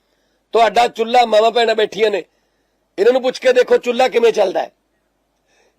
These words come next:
ਚੰਗੇ ਰਾਜਨੀਤਿਕ ਲੋਕ ਆ ਜਾਣ, ਚੁੱਲ੍ਹਾ ਸੌਖਾ ਚੱਲਣ ਲੱਗ ਜਾਂਦਾ ਹੈ।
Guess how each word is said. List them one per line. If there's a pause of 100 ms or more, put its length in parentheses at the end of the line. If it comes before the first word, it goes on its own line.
(160)
ਚੰਗੇ
ਰਾਜਨੀਤਿਕ
ਲੋਕ
ਆ
ਜਾਣ, (240)
ਚੁੱਲ੍ਹਾ
ਸੌਖਾ
ਚੱਲਣ
ਲੱਗ
ਜਾਂਦਾ
ਹੈ।